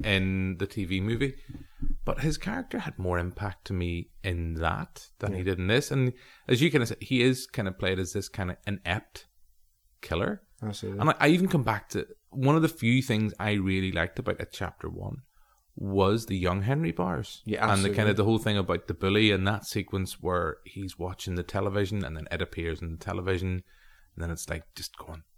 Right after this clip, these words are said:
Speaker 1: stab him, stab
Speaker 2: Yeah.
Speaker 1: him." And then it's the fact that the bully's being bullied and then he stands up from s-, the, there was complexities there that I really liked. There's none of that.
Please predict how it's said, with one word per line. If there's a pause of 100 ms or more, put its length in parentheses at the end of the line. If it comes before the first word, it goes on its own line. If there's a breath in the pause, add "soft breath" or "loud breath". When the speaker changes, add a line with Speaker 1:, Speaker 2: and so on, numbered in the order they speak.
Speaker 1:
stab
him, (100)
stab
Speaker 2:
Yeah.
Speaker 1:
him."
And
then (200)
it's
the
fact
that
the
bully's
being
bullied
and
then
he
stands
up
from
s-,
the, (440 loud breath)
there
was
complexities
there
that
I
really
liked. (420 soft breath)
There's
none
of
that.